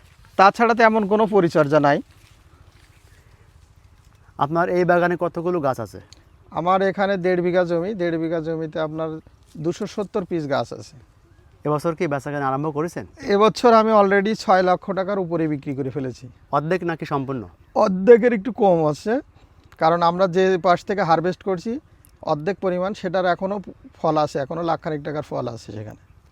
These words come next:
Speaker 2: বাজারে চাহিদা কেমন এই ফলে?
Speaker 1: ভাই, এটা তো কি বলবো, আপনার ইন্ডিয়া থেকে যে দা-, দার্জিলিং কমলাগুলো আসে,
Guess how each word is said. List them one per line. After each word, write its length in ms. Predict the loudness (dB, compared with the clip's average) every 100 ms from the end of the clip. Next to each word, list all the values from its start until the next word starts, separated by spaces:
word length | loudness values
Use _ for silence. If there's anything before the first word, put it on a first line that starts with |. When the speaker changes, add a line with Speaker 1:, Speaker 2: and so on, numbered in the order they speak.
| _ _ _
Speaker 2:
বাজারে 280 | 0 2 2
চাহিদা 280 | 0 -2 -2
কেমন 320 | -2 -2 -4
এই 60 | -6
ফলে? 260 | -8 -10 -14 -20 _ _ -20 -20 -20 -20 -18 -2
Speaker 1:
ভাই, 300 | 6 8 6 2
এটা 240 | 0 4 4
তো 220 | 4 4 6 8 6 4 -2
কি 160 | -2 4
বলবো, 400 | 6 6 2 -2 -10 -20 -20 -4
আপনার 460 | 0 2 4 6 4 0
ইন্ডিয়া 340 | -6 0 2
থেকে 300 | 2 0 -2
যে 140 | 0 0
দা-, 180 | 2 2
দার্জিলিং 520 | 4 4 4 0 2
কমলাগুলো 440 | 2 4 4 6
আসে, 320 | 6 6 -2